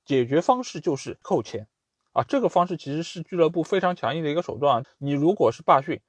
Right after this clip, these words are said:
那我按照合同来说，就是你没有参与我给你的一些，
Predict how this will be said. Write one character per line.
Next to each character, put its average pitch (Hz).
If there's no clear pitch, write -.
那 156
我 117
按 185
照 175
合 127
同 262
来 117
说， 123
就 160
是 156
你 127
没 127
有 196
参 175
与 160
我 110
给 123
你 165
的 110
一 107
些， 127